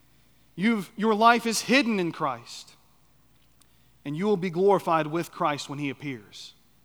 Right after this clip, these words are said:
Now, of course, we have not physically died, you and I, or been raised from the dead.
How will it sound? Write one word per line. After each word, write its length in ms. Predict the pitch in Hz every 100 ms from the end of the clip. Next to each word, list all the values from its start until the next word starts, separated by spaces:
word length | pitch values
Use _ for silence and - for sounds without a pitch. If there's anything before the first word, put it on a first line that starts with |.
| _ _ _ _ _ _ _ _ _ _ _ _ _ _ _
Now, 160 | 175 190
of 80 | 185
course, 540 | 247 175 - - - - _ _ _ _ _ _ _
we 120 | 147 156
have 100 | 170
not 220 | 170 160
physically 400 | 180 175 160 143
died, 420 | 147 151 208 226 - -
you 160 | 127 120
and 100 | 120
I, 320 | 147 220 240 _ _ _ _ _ _ _ _ _ -
or 180 | 165
been 180 | 208 240
raised 240 | 233 233 -
from 100 | 240
the 80 |
dead. 320 | 233 247 190